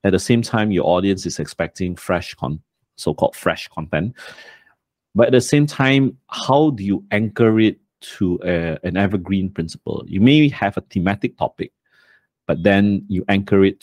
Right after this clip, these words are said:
to, uh, a concept or a philosophy that is evergreen. I think that's where, that's where people appreciate it. And it's so, so funny. It, it just triggered,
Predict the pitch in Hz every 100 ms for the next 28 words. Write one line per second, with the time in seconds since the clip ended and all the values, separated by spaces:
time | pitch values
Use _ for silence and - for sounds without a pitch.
0 | - 87 85 80 80 - 82 82 82 80
1 | 78 76 _ 87 - 101 98 - 101 95
2 | - _ _ _ _ _ _ - 92 87
3 | 85 - 90 87 92 107 - 98 82 80
4 | 80 85 82 - 85 87 78 85 76 73
5 | - 95 92 - - 95 92 90 - 76
6 | 87 - 90 85 - 80 - 85 - 131
7 | - - 123 - - - - - _ _
8 | - - 147 - 151 - 110 104 104 120
9 | 123 139 - - 123 104 117